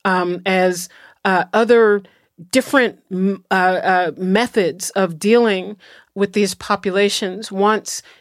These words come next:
housing discrimination is considered, uh, illegal. And so for me, that captured the predatory and inclusive aspect, uh, of post-redlining U S.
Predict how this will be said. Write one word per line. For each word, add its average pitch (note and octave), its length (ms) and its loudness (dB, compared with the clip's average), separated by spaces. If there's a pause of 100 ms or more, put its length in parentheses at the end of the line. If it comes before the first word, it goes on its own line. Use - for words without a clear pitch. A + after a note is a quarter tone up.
housing G#3 420 0
discrimination F3+ 920 -6 (340)
is F#3 120 -2
considered, F3+ 880 -4
uh, F3 380 -2 (220)
illegal. F3+ 600 -2 (320)
And A#3 120 2
so C#4 240 2
for - 180 -4
me, D4 260 0
that A#3 680 -2 (180)
captured G#3 800 -2 (420)
the G3 100 -6
predatory A3 1080 0 (280)
and A#3 240 2
inclusive G#3+ 680 0
aspect, F#3 720 -6 (360)
uh, F#3+ 360 2
of F#3 220 -4 (380)
post-redlining F3+ 1040 -2 (400)
U F3+ 320 -2
S. - 360 -6